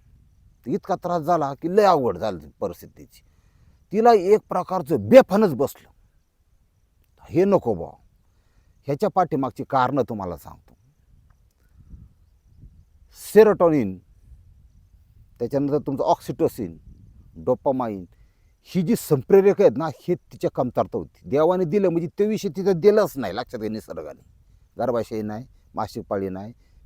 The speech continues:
ती संप्रेरक नाही, उत्तेजना नाही. उत्तेजनेनंतर अवयव जे मोठे होतात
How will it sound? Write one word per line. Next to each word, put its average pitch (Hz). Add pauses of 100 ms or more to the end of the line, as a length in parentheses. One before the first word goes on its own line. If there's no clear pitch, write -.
(120)
ती 123
संप्रेरक 170
नाही, 107 (320)
उत्तेजना 151
नाही. 85 (920)
उत्तेजनेनंतर 175
अवयव 170
जे 180
मोठे 185
होतात 117